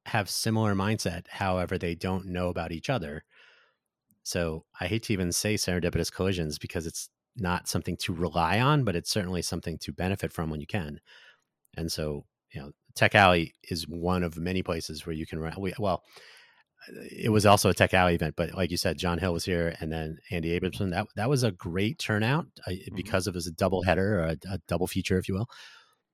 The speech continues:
Speaker 1: And so I ran into some people at the N F L, and we'll probably end up doing a project with them for the Super Bowl coming up. And I, we talked about the V Local project for Privacy Aware Identity. So, so you run into people just serendipitously, and the more often people are able to meet,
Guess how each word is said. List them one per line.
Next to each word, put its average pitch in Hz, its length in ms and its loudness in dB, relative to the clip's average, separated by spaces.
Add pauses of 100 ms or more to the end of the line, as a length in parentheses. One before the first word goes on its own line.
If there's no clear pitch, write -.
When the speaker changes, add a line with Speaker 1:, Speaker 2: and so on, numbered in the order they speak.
(340)
Speaker 1:
And 92 160 2
so 98 240 4
I 95 120 6
ran 95 240 2
into 95 180 -2
some - 160 -2
people 95 240 -2
at 92 60 0
the 90 100 -2
N 87 100 2
F 82 140 -4
L, 180 300 6
and 101 140 6
we'll 85 140 0
probably 90 280 0
end 87 100 2
up 85 80 -4
doing 90 180 -2
a 82 60 -2
project 107 460 -2
with 90 140 -4
them 104 220 0
for 95 140 -4
the 80 80 -2
Super - 240 0
Bowl 123 180 0
coming 127 240 2
up. 123 220 0
And 82 100 -6
I, 80 200 -6 (100)
we 87 80 -16
talked - 260 -8
about 82 180 -6
the 90 60 -10
V 85 140 -4
Local 104 300 0
project 113 440 2
for - 140 -14
Privacy 87 340 -6
Aware 82 140 -2
Identity. 123 320 0 (420)
So, 120 200 6 (260)
so 120 160 0
you 110 180 6
run 135 220 6
into 151 160 6
people 107 320 2
just 92 260 -2
serendipitously, 85 920 -4 (920)
and 92 160 4
the 92 40 4
more 104 300 6
often 98 340 4
people 90 280 -2
are 82 100 2
able 90 240 0
to - 120 -8
meet, 87 320 -2